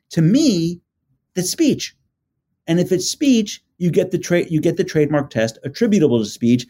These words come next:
and then you get to the questions of, is it parody? Will it, you know, will it, will it dilute the Jack Daniels tr-, uh, image? Will it confuse consumers about the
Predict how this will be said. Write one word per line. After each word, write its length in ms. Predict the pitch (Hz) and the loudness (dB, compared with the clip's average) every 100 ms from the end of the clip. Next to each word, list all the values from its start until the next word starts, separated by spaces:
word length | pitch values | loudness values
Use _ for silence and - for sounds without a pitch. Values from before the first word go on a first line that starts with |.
| _ _ | _ _
and 160 | - 151 | 0 4
then 160 | 156 165 | 4 4
you 80 | |
get 160 | 156 147 | 4 2
to 80 | 143 | 0
the 100 | 147 | -2
questions 460 | 143 131 131 123 | 0 0 2 4
of, 180 | 120 113 | 4 2
is 220 | 131 143 | 2 0
it 100 | 131 | 0
parody? 640 | 131 139 127 120 117 117 - _ _ 120 | -2 0 2 4 4 2 -2 _ _ -8
Will 240 | 131 139 | 2 4
it, 180 | 135 135 | 4 2
you 120 | 139 | 2
know, 100 | 131 | 2
will 220 | 110 131 151 | 4 2 2
it, 100 | 147 | 2
will 100 | 151 | 0
it 120 | 147 | 2
dilute 420 | 139 127 135 131 | 4 6 4 4
the 80 | 120 | -2
Jack 300 | 131 127 127 | 2 0 2
Daniels 320 | 127 127 113 | 2 4 0
tr-, 160 | - 127 | -6 -2
uh, 140 | 110 - | -2 -2
image? 280 | 131 123 117 _ - | 2 2 0 _ 0
Will 180 | 147 185 | 2 2
it 200 | - - | -2 0
confuse 840 | 160 110 - 139 196 208 190 180 | 0 0 -6 0 4 4 4 0
consumers 840 | - 160 135 - 185 170 117 95 - _ _ | -2 -2 -2 -2 0 2 2 -2 -8 _ _
about 560 | 131 120 139 135 139 - _ | -4 2 4 4 2 -2 _
the 400 | 135 135 131 110 | 2 6 6 2